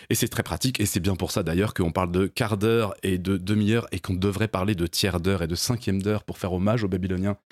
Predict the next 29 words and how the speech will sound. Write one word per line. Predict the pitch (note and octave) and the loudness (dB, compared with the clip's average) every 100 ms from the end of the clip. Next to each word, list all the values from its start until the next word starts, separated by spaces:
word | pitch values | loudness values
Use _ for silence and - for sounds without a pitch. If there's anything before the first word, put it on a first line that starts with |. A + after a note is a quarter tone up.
| - - - - | -20 -20 -20 -14
qui | - | -2
nous | G2 F#2 | 2 2
ont | |
permis | F2+ F2+ G#2+ | 2 4 4
d'avoir | G2+ E2+ F#2+ | 2 2 2
des | F2+ E2+ | 2 2
heures | G2+ F#2 | 0 0
divisées | F2 E2+ | 0 0
en | D#2 | 0
soixante | F#2 - G2 | 0 0 0
minutes | F#2+ A2+ G#2 | 2 2 0
et | |
pas | F#2+ | 0
en | F2 D#2 | 0 0
cent | - A2+ G#2+ | 0 0 0
quelque | F2 - | -2 -2
chose | G#2+ F2 | -2 -2
où | |
ça | - F2+ | -4 -6
serait | - | -4
de | D#2+ | 0
l'enfer, | F#2+ F2 C3 A2 | 0 2 0 2
on | D#2+ | 0
pourrait | E2 | 0
pas | A2+ | 0
avoir | G#2 F2 | 0 0
des | F2+ | -2
tiers | - F2+ | -2 0
d'heure. | A#2 D3+ | 0 -2